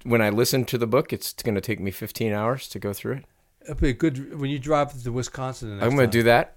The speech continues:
Speaker 1: I'm gonna get that, and we're gonna listen to it as a family <laughs> going up to Wisconsin. <laughs>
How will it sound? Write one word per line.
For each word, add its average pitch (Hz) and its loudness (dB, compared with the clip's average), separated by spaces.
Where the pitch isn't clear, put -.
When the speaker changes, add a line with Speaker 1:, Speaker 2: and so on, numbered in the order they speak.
Speaker 1:
I'm 117 0
gonna 127 0
get 113 0
that, 117 4
and 104 0
we're 120 4
gonna 120 4
listen 113 2
to 113 2
it 104 0
as 104 0
a 110 -10
family 107 0
<laughs> - -8
going 156 6
up 170 4
to 190 6
Wisconsin. 131 2
<laughs> - -4